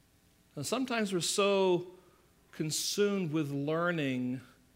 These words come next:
about stuff or how to get out of it or what buttons do I need to press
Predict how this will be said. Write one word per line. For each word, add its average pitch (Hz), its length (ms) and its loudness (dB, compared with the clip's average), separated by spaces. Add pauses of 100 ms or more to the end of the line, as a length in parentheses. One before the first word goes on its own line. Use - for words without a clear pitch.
(460)
about 123 480 -4
stuff - 880 -4
or 123 120 -4
how 131 180 0
to 127 80 0
get 120 340 2
out 143 240 4
of 107 80 -2
it 110 80 -6
or 113 60 -4
what 120 440 -4
buttons 147 360 -2
do 123 80 -4
I 113 80 -4
need 107 140 -6
to 107 40 -8
press - 640 -12